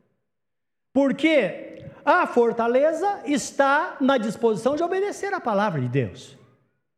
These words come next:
Isso faz o crente uma pessoa forte, inabalável. Porque quando você fala, "Está escrito",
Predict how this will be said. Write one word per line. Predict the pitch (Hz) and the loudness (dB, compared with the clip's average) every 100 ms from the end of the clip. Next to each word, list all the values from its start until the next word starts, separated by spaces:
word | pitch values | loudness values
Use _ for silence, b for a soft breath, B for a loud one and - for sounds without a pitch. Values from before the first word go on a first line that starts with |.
| _ | _
Isso | 320 311 | -4 0
faz | 285 202 | 0 0
o | |
crente | 202 311 | -2 -2
uma | 415 | -4
pessoa | 453 392 392 359 | -4 -2 -4 -2
forte, | 220 220 175 | -2 0 -2
inabalável. | 175 214 302 339 220 220 143 B B | -2 -2 -4 -4 -6 -4 -8 B B
Porque | - 196 | -6 -2
quando | 247 | 0
você | 240 | 0
fala, | - 190 | 0 0
"Está | 185 - 320 359 | -2 0 0 2
escrito", | 359 - 294 311 330 | -2 -2 2 2 4